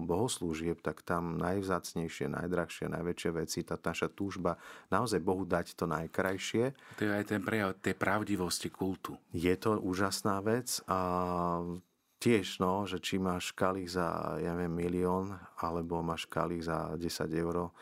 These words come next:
Speaker 1: tiež akože to tej bohoslúžbe podľa mňa nie je to tá, mm, esencia podstaty, ale samozrejme, my ľudia potrebujeme tú peknú vec, chceme, aby to bolo krásne, ale možno taký, taká poznámka, že naozaj v tej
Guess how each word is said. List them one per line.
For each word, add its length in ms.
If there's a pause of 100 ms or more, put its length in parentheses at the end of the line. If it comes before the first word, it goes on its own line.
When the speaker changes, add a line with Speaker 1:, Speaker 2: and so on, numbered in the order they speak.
(320)
Speaker 1:
tiež 520
akože 360
to 160
tej 240
bohoslúžbe 640
podľa 240
mňa 180 (300)
nie 160
je 80
to 80
tá, 240
mm, 560
esencia 560
podstaty, 720 (560)
ale 240
samozrejme, 400
my 0
ľudia 400
potrebujeme 720
tú 160
peknú 480
vec, 160
chceme, 440
aby 120
to 160
bolo 240
krásne, 640 (560)
ale 240
možno 480
taký, 320
taká 240
poznámka, 560
že 80
naozaj 320
v 80
tej 60